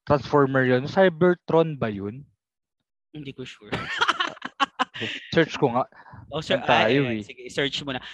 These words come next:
Speaker 2: Pero at least, di ba, although na hindi natin exactly naalala, pero for at least, nasisipat ng utak natin na at that time,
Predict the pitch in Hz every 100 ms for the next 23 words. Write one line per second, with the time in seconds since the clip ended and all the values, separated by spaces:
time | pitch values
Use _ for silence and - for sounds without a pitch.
0 | - 277 320 311 294 269 - 196 139 127
1 | 131 139 196 202 202 220 208 196 185 190
2 | 190 185 185 180 165 165 147 156 139 147
3 | 147 - 131 117 110 80 113 175 208 131
4 | _ 208 214 208 - _ _ - 247 269
5 | - 151 - - 208 233 240 214 226 180
6 | 180 185 - 120 101 180 170 120 123 -
7 | 202 _ - 135 135